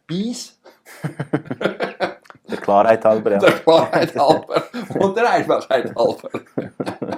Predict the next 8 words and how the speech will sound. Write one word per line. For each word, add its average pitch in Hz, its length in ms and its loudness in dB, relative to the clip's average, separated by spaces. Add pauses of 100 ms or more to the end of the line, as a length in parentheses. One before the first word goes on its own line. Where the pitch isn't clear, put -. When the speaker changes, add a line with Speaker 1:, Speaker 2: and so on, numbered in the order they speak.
(1300)
Speaker 2:
Ja, 131 240 10
also 123 160 6
das 117 360 -8 (420)
Speaker 1:
Und 180 120 0
das 277 120 -2
ist - 420 -10
wirklich 185 280 0 (240)
merkwürdig, 139 1040 -4